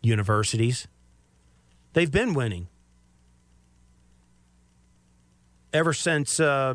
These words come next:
the government got involved in student loans.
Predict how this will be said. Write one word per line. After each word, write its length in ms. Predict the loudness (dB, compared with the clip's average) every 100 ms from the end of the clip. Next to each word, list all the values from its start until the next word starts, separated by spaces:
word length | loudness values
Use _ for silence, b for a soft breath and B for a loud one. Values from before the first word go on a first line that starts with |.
| -6
the 120 | -4 0
government 380 | 2 0 0
got 160 | 0 -2
involved 440 | 0 0 2 -2
in 120 | -6 -10
student 420 | -2 0 0 0
loans. 460 | 0 2 0 -4